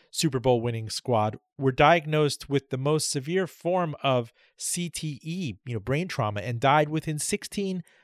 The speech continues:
months of each other. Um, you know, Nick Buoniconti, Jim Kiick, Jake Scott.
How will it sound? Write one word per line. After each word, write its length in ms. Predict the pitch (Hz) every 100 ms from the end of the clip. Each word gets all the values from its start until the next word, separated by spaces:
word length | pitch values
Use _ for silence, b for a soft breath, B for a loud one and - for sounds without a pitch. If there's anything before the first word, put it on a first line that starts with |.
| _ -
months 480 | 165 202 110 - - -
of 340 | 135 110 104 _ _ _
each 260 | - 120 -
other. 440 | 113 101 92 87 -
Um, 280 | 110 110 98 _
you 140 | 143
know, 220 | 107 95 _
Nick 280 | 123 139 -
Buoniconti, 540 | 147 147 - 156 135
Jim 220 | 107 127 135
Kiick, 300 | - 147 -
Jake 240 | 139 131
Scott. 400 | - 151 139 117